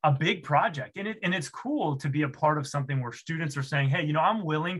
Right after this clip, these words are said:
to give up the things that are fun right now, like today,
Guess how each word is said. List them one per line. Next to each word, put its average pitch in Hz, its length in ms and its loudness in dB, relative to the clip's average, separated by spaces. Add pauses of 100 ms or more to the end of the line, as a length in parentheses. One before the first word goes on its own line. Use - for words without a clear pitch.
to 165 140 -2
give 131 260 0
up 127 260 4
the 131 80 -4
things 151 460 -2
that 123 160 2
are 113 120 -2
fun 135 360 2
right 123 240 -2
now, 117 440 -2
like 127 200 0
today, 120 460 -4